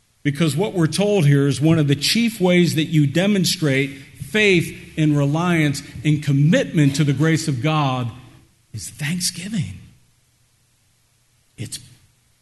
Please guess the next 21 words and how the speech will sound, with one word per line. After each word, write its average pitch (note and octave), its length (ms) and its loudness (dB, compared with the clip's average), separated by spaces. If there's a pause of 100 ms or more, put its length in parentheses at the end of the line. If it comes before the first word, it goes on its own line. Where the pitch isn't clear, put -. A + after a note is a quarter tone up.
(200)
"Thank A3 360 -8
you, A#2+ 80 -6
God." A2 440 -14 (1500)
It's - 160 -8
such G3 180 -4
a C#3+ 40 -2
powerful D3+ 480 -2
thing. A#2+ 520 -2 (480)
But D3+ 100 -4
let G#3+ 120 0
me A3 100 2
close F3 480 0
with C#3 100 -4
this B2+ 200 -4
last C#3+ 280 -4
point C3+ 200 -6
just B2+ 200 -10
briefly. D#3+ 480 -6 (1120)
Guards D#3 340 0
for - 140 -8
thanksgiving. A#2 800 -10